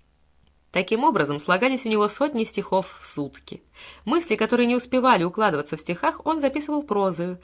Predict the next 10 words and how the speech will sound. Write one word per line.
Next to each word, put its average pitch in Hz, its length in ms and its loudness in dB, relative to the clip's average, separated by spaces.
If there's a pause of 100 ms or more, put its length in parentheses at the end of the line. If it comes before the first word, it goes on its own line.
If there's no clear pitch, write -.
(260)
но 160 100 -2
потом 285 260 2
тщательно 269 540 0
всё - 240 -2
отделывал, 165 640 0
зачёркивал, 156 720 -2
снова 214 360 0
писал, 226 480 2
снова 240 420 2
зачёркивал. 196 720 -4